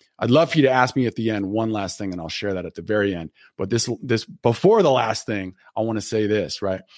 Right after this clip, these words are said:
When we do have that courage, uh, to really seek out that freedom and that authenticity in ourselves,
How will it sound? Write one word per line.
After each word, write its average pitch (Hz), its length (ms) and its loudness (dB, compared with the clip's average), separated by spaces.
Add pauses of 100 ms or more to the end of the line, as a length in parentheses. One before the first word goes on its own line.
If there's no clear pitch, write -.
(160)
When 120 200 0
we 147 160 4
do 151 240 4
have 131 320 2
that 113 280 -2
courage, 123 600 -2 (480)
uh, 95 300 -8
to 107 120 -6
really 120 640 2
seek - 420 0
out 110 240 4
that 113 200 0
freedom 120 340 2
and 104 100 2
that 95 120 0
authenticity 104 760 -2
in 110 100 -2
ourselves, 104 640 2